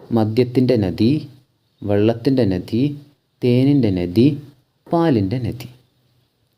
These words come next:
ചോദ്യത്തിൻ്റെ ആറാമത്തെ ഭാഗം, ഉക്തുബിൽ ആയത്ത അൽ മുനാസിബ, യോജിച്ച ആയത്ത് എഴുതുക എന്നതാണ്. ഇവിടെ തഫ്സീറുകൾ എഴുതിയിട്ടുണ്ട്. ആ തഫ്സീറിന് യോജിച്ച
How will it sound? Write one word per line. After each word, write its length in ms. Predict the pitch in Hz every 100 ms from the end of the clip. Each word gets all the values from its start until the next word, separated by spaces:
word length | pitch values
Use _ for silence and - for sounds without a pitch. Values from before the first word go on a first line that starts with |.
| _ _ _ _ _ _ _ _ _
ചോദ്യത്തിൻ്റെ 380 | - 165 160 147 120
ആറാമത്തെ 480 | 123 131 131 127 127 95
ഭാഗം, 340 | 87 87 104 120 - _ _ _ _ _ _ _ _ _ _ _ _ _ _ _ _ _ _ _ 151
ഉക്തുബിൽ 460 | 147 - 175 180 165
ആയത്ത 400 | 117 107 107 110 113 117
അൽ 100 | 117
മുനാസിബ, 540 | 98 95 90 85 92 87 - _ _ _ _ _ _ _ _ _
യോജിച്ച 400 | 156 165 147 143 156 113 127
ആയത്ത് 400 | 143 120 123 147 104
എഴുതുക 360 | 90 85 90 98 95
എന്നതാണ്. 380 | 80 82 85 - -
ഇവിടെ 240 | 139 131 131 - - _ _ _ _ -
തഫ്സീറുകൾ 680 | 156 - - 185 185 175 113
എഴുതിയിട്ടുണ്ട്. 600 | 104 110 107 104 92 107 139 -
ആ 80 | 135
തഫ്സീറിന് 560 | 123 117 - 123 117 120
യോജിച്ച 440 | 113 131 131 123